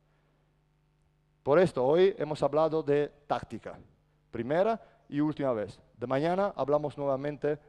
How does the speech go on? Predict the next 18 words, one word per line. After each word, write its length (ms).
de 100
fundamentos, 840
trabajo 340
individual, 840
ataque 500
con 200
un 120
pivot, 480
ma 420
hablando 520
de 60
los 160
fundamentos 640
de 80
ataque 380
con 140
un 100
pivot. 280